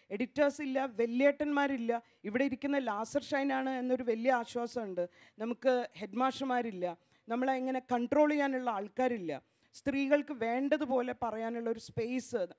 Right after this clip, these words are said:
അത് വേണ്ടതുപോലെ അല്ല എന്നും അതിൽ ഇടപെടലുകൾ ഉണ്ടാവുമെന്നും, ഏഹ്, civic മാഷ അതിൽ നിന്നും പുറത്താക്കിയപ്പോൾ നമുക്കറിയാം. എന്നാൽ പോലും,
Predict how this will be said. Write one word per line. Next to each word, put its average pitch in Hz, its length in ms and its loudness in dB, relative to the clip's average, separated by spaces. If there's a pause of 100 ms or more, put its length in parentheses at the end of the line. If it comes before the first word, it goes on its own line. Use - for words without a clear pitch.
(120)
അത് 208 140 -10
വേണ്ടതുപോലെ 285 680 2
അല്ല 226 320 0
എന്നും 185 280 -6 (280)
അതിൽ 277 200 0
ഇടപെടലുകൾ 294 680 0
ഉണ്ടാവുമെന്നും, 277 800 0 (280)
ഏഹ്, 226 220 -4
civic 269 380 -6
മാഷ 269 220 0
അതിൽ 247 300 -4
നിന്നും 247 220 -2
പുറത്താക്കിയപ്പോൾ 262 640 -4
നമുക്കറിയാം. 247 600 -4
എന്നാൽ 277 320 0
പോലും, 170 340 -6